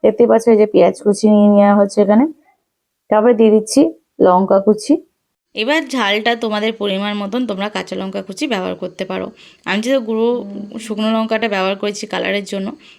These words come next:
তারপরে এখানে দিয়ে দিচ্ছি দেখো ডিম। এবার ডিমটা ভালো করে তার সাথে মিক্স করে নিচ্ছে। দেখতে পাচ্ছ পুরো ভুজিয়ার মতন করে। তোমরা বাড়িতে করলে ডিমটাকে আলাদা কড়াইতে ভেজে এভাবে ভুজিয়ার মতন করে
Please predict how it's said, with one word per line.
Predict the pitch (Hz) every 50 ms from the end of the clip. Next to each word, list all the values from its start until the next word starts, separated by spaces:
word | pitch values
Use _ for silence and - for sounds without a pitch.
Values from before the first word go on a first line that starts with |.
| _
তারপরে | _ - 214 214 254 269
এখানে | 269 262 269 277
দিয়ে | 262 247 240 208
দিচ্ছি | 214 220 220 - - 240
দেখো | 220 202 202 - 226
ডিম। | 196 185 190 202 214 262 294 - - - - - - - _ _ _ _ _ _ _ -
এবার | - 226 226 214
ডিমটা | 208 233 233 240 226 294
ভালো | 262 254 226 214 208
করে | 208 220 240 277 302
তার | 302 226 208
সাথে | 190 202 202 233 269
মিক্স | 262 226 202 202 -
করে | - 202 196 185
নিচ্ছে। | 185 185 180 - - - - - _ _ _ _ _ _ _ _ _ -
দেখতে | 247 240 254
পাচ্ছ | 277 277 - - 208
পুরো | 190 202 214 220
ভুজিয়ার | 202 190 202 190 196 208 202 196
মতন | 196 185 185 - 202 202
করে। | 196 202 202 247 285 - - - - - - _
তোমরা | - 240 240 254 285 285
বাড়িতে | 269 247 226 226 226 254 247
করলে | 247 233 226 208 208 214 269 320 - - _ _ _ _
ডিমটাকে | - 202 208 208 226 - _ _ _ - 277 254 294 269 294
আলাদা | 277 247 214 208 202 214
কড়াইতে | 208 208 202 190 185 190 185 190 190 196
ভেজে | 185 202 202 175 175 - 220 202
এভাবে | 196 190 202 190
ভুজিয়ার | 190 185 190 190 185 196 196 196
মতন | 196 202 196 208 208
করে | 196 - 196 233